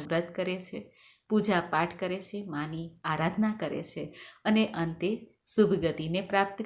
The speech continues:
થાય છે. આમ આ ગુપ્ત નવરાત્રિ એવી છે કે જેમાં આપણે જો કોઈને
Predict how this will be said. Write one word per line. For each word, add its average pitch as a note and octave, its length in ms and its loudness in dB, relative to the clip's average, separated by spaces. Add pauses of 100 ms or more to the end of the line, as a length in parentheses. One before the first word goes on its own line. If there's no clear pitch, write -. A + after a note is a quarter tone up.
થાય G#3+ 280 0
છે. C4+ 180 -8 (580)
આમ C#4 180 10 (100)
આ C4 220 4
ગુપ્ત A3+ 280 0
નવરાત્રિ A3+ 560 2 (120)
એવી A#3+ 260 0
છે - 260 -8
કે - 200 -2
જેમાં F#3 500 0
આપણે F3+ 260 0 (400)
જો B3+ 220 4
કોઈને A#3+ 380 4